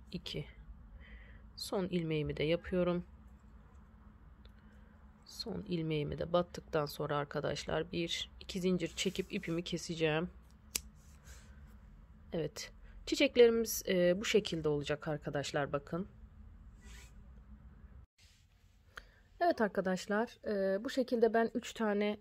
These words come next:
çiçek yaptım şapka için. E, bir tane de yaprak yaptım arkadaşlar. Sizlere de göstereceğim yaprak yapımını. Şöyle yaprak için arkadaşlar,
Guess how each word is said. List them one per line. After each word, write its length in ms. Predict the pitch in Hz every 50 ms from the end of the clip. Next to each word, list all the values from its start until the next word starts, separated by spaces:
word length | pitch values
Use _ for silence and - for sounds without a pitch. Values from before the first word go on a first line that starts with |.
| - - - _ _ - -
çiçek 380 | - - - - 220 208 - -
yaptım 400 | 156 147 - - - 165 165 -
şapka 380 | - 180 165 - - - 151
için. 420 | 151 151 - - - 160 185 220 - _ _ _ _ _ _ _ - - - - - - _ _ - - - - - - _ - - - - - -
E, 260 | 185 180 175 175 - - -
bir 120 | 214 233 262
tane 340 | 262 254 240 240 240 214 226
de 220 | 233 233 - -
yaprak 460 | 233 208 202 196 - 208 196 - - 165
yaptım 300 | 147 - - - 156 151
arkadaşlar. 600 | 147 - - 160 151 156 151 - - 170 170 190
Sizlere 460 | - - - 247 226 233 233 226 190
de 60 | 175
göstereceğim 600 | 156 156 156 151 - - 170 156 151 160 156 151 156
yaprak 360 | 151 - - 156 147 - -
yapımını. 520 | 147 - - 156 151 147 151 165 190 226 - - - - - - - - - - - - - - - - - - - - - - - - - - - - - - - - - - - - _ _ - - - - - - - -
Şöyle 500 | - - - - 214 185 190 - - 196
yaprak 420 | 196 202 - - 202 190 185 -
için 220 | - - - 175
arkadaşlar, 840 | 170 165 160 - - 175 165 165 165 165 - - 175 170 175 - -